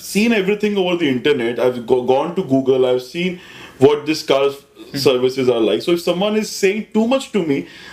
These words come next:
Speaker 1: I'll get irritated। I'm like,
Speaker 2: Ex-
Speaker 1: "बस कर यार, मैं, I know more than you।"
Speaker 2: Even, even I do get irritated।
Speaker 1: You get
Speaker 2: जब मैं
Speaker 1: irritated।
Speaker 2: फोन लेने जाता हूँ,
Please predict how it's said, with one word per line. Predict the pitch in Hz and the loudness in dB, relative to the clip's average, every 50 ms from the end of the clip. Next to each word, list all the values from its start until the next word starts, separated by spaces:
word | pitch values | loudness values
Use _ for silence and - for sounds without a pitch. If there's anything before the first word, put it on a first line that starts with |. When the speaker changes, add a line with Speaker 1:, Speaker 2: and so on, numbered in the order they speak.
| - - | -2 0
Speaker 1:
I'll | 156 208 269 | 0 0 2
get | 359 370 370 | 0 0 0
irritated। | 311 190 143 143 143 127 110 95 - 80 76 - - _ - - - - - - - | 0 0 0 0 0 0 -2 -2 -2 -6 -12 -12 -16 _ -20 -20 -20 -20 -14 -4 0
I'm | 170 190 | 2 2
like, | 220 220 175 | 2 2 2
Speaker 2:
Ex- | 139 131 | 2 4
Speaker 1:
"बस | 139 147 151 - | 4 4 2 0
कर | - 196 180 143 | 0 0 2 2
यार, | 131 135 151 | 2 2 0
मैं, | 165 143 135 | 0 0 0
I | 135 139 151 | 0 0 0
know | 170 165 | 0 2
more | 143 139 147 | 2 2 2
than | - 156 160 | 2 0 0
you।" | 143 131 | 0 0
Speaker 2:
Even, | 123 - | -2 -4
even | - 139 135 135 151 | -4 -6 -6 -4 -4
I | 147 143 135 143 | -2 -2 0 -2
do | 143 151 151 151 - - 131 | -2 0 -2 -4 -4 -6 -4
get | 123 120 127 127 117 | -2 0 0 0 0
irritated। | 120 117 117 110 185 196 | -2 -4 -2 0 2 2
Speaker 1:
You | 233 262 | 2 2
get | 269 320 294 | 2 0 0
Speaker 2:
जब | 277 262 226 | 0 0 0
मैं | 214 180 | 2 2
Speaker 1:
irritated। | 156 131 - - | 2 0 0 -2
Speaker 2:
फोन | 120 120 | -6 -6
लेने | 123 123 120 123 | -6 -4 -4 -2
जाता | 120 120 113 - 123 | -2 -2 -2 -2 -2
हूँ, | 120 117 | -2 -2